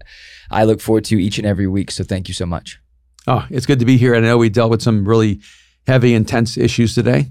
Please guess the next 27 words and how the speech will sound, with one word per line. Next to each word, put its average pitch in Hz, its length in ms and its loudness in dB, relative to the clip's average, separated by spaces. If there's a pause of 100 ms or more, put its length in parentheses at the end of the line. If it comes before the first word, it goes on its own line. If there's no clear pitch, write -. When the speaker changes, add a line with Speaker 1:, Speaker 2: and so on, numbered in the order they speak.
(120)
Speaker 1:
Yeah. 92 240 -6 (220)
Speaker 2:
And, 107 480 -2
but 113 140 0
I 113 80 2
think, 120 460 -2
uh, 101 200 0
we 127 180 4
owe 123 120 4
it 123 140 -2
to 113 420 0 (120)
our 117 160 2
listeners, 107 580 -2 (520)
uh, 95 180 -2
to 131 120 0
dive 110 360 2
into 101 120 -2
these 104 160 -2
conversations 101 800 -4
and 104 440 -4
to, 101 300 -2 (560)
um, 98 320 0
address 131 320 0
them 123 120 0
the 107 80 0
best 104 240 -2
we 104 80 -4
can. 101 320 -6